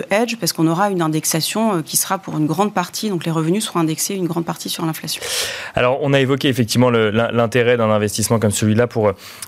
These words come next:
Speaker 2: pour les investisseurs. Je voudrais revenir un petit peu sur les tendances que vous avez mentionnées. Vous en avez mentionné quatre. Effectivement, il y a notamment tout ce sujet de, de transition énergétique. Vous constatez aujourd'hui que, euh, du, il y a de plus en plus de projets d'infrastructure en lien avec ce sujet de transition énergétique qui font appel à un financement, euh, un financement par dette ?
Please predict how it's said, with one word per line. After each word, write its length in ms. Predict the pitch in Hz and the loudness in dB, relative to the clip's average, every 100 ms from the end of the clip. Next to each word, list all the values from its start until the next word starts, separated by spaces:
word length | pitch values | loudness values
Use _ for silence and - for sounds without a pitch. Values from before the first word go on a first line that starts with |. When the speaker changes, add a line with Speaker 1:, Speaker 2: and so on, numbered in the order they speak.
| - | 0
Speaker 2:
pour 140 | 131 | 2
les 140 | 127 | 4
investisseurs. 380 | 131 127 135 190 | 2 2 0 0
Je 60 | 160 | 2
voudrais 140 | 147 | 2
revenir 280 | 143 147 165 | 4 2 2
un 80 | 139 | 0
petit 140 | 143 | 0
peu 100 | 135 | -2
sur 140 | 147 139 | 2 2
les 120 | 123 | 4
tendances 320 | 135 147 147 | 4 2 2
que 60 | 135 | 0
vous 200 | 120 120 | 2 2
avez 140 | 120 | 2
mentionnées. 360 | 117 110 139 170 | 2 2 2 2
Vous 180 | 135 | 4
en 40 | 123 | 4
avez 120 | 117 | 4
mentionné 500 | 117 117 110 120 117 | 4 2 2 2 4
quatre. 340 | 139 160 - | 2 0 0
Effectivement, 540 | 113 110 110 - 135 143 | 0 0 -2 -2 2 4
il 60 | |
y 40 | 127 | 4
a 80 | 113 | 2
notamment 360 | 110 120 131 | 2 2 0
tout 120 | 123 | -2
ce 160 | 120 131 | -2 -2
sujet 320 | 107 127 127 | 0 2 2
de, 180 | 123 113 - - - - | 2 0 -2 -10 -10 0
de 100 | 107 | 0
transition 960 | - 107 110 147 127 135 120 - 160 | 2 2 4 4 4 2 0 2 2
énergétique. 680 | 143 135 123 117 120 - 175 | 4 4 4 2 0 0 -2
Vous 160 | 131 123 | 0 2
constatez 500 | 131 120 131 120 165 | 2 2 2 2 2
aujourd'hui 580 | 147 127 123 123 165 165 | 2 4 2 2 -2 0
que, 120 | 147 | 2
euh, 360 | 156 147 117 | 6 6 4
du, 200 | 107 110 107 - | 2 -2 -6 -6
il 60 | 104 | 0
y 40 | |
a 40 | 117 | 2
de 120 | 113 | 2
plus 260 | 104 139 131 | -2 2 2
en 80 | |
plus 160 | 120 151 | 2 0
de 60 | 139 | 0
projets 300 | - 123 127 | 2 2 4
d'infrastructure 880 | 123 120 139 127 135 123 160 160 - | 2 2 0 0 -2 0 2 2 4
en 140 | 151 | 4
lien 280 | 151 151 165 | 4 2 4
avec 240 | 147 127 120 | 4 2 0
ce 120 | 123 | -2
sujet 260 | - 127 | 0 0
de 40 | 135 | 0
transition 420 | - 131 123 139 | 0 0 2 2
énergétique 640 | 131 120 117 113 175 143 113 | 4 4 2 -2 0 0 0
qui 120 | 123 | -2
font 200 | - 139 | 2 2
appel 320 | 120 143 160 | 2 4 4
à 100 | 143 | 4
un 80 | 127 | 2
financement, 580 | - 127 120 143 147 135 | 0 0 0 2 4 6
euh, 220 | 123 120 | 4 4
un 140 | 123 | 0
financement 360 | 120 123 120 127 | 0 -2 0 2
par 140 | 127 | 2
dette ? 240 | 123 165 | 0 -4